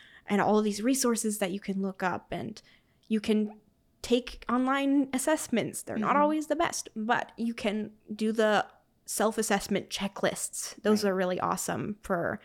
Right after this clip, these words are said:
Speaker 1: being able to have an inkling of if you know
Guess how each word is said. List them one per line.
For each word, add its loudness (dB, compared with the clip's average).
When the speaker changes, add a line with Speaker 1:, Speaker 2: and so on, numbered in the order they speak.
Speaker 1:
being 4
able 2
to 0
have 6
an 4
inkling 2
of 0
if 2
you 2
know 6